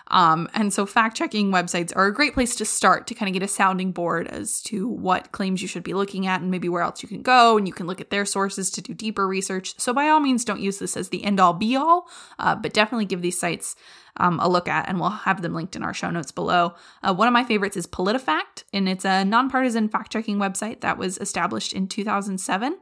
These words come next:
and in twenty eighteen was acquired by the Poynter Institute, which is a nonprofit school for journalists. And you can see all their information online about who donates to them,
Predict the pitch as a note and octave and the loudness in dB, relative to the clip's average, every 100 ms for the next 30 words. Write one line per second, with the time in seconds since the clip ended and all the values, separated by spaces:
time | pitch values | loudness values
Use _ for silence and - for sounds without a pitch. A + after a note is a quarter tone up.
0 | _ B3 A3 G#3+ B3 A#3 G#3 F#3 G3+ F#3 | _ 0 2 0 -2 -2 -2 -2 -4 -2
1 | F3+ F3 G3 G3 F3+ F3 F3 F3+ - F#3 | -2 -4 -4 2 2 2 -2 -4 -6 -6
2 | F3 - F#3 - - - - - F3+ F3+ | -6 -8 -6 -8 -8 -10 -10 -8 -6 -4
3 | F3 F3+ F#3 G#3 - - - - - - | -4 -2 -2 -2 -6 -8 -12 -12 -14 -12
4 | - - G#1 - - - - G3+ G3 F#3+ | -8 -8 -8 -8 -8 -8 -6 -4 -2 -2
5 | G#3 A3+ A3+ A3+ G#3+ G#3 G3 G3 G3 G3+ | -4 0 0 2 2 2 0 0 -2 -2
6 | G3 F#3+ A#3 C4+ B3+ F#3 - G#3 F#3+ G3+ | 0 2 4 4 4 2 0 0 -2 0
7 | G3 F#3+ - G3 F#3 F3+ F3+ | 0 -4 -4 -4 0 0 0